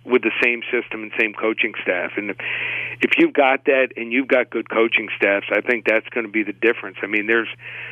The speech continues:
there's some teams I'm hearing that are really, uh, able to come up with some workouts or shipping, uh, equipment to certain players or, uh, finding places for them to work out. And,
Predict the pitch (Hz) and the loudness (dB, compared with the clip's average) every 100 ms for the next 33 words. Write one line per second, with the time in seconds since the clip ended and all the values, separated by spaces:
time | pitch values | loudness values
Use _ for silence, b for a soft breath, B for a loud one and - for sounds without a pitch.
0 | B B B - 139 147 - 143 117 - | B B B 2 4 4 2 -2 -2 0
1 | 143 131 127 123 120 131 135 123 107 101 | 0 2 0 0 0 2 2 2 0 0
2 | 104 117 131 135 135 123 117 B B B | 0 4 6 6 4 2 -2 B B B
3 | - 107 107 - 135 123 120 - 131 127 | -2 0 2 4 4 4 -2 0 0 0
4 | 123 - 113 117 123 - 123 123 - 104 | -2 -8 -4 2 2 4 2 2 -2 -8
5 | - - - 143 139 131 127 - B B | -2 4 4 4 0 -2 -6 -14 B B
6 | B B 110 110 95 101 - 151 135 131 | B B 0 4 2 0 4 4 4 0
7 | - - 147 131 123 139 135 135 139 139 | 0 4 2 2 0 4 6 6 6 4
8 | 135 127 110 98 92 B B B B 104 | 2 0 -4 -4 -8 B B B B 0
9 | 98 - 131 131 139 - 139 127 - 127 | 0 2 2 4 2 0 2 2 -2 -8
10 | - 131 131 127 123 120 123 - 120 120 | -4 2 2 2 0 2 0 0 0 4
11 | 123 131 - 113 110 110 113 110 107 | 4 2 0 0 2 4 2 0 -4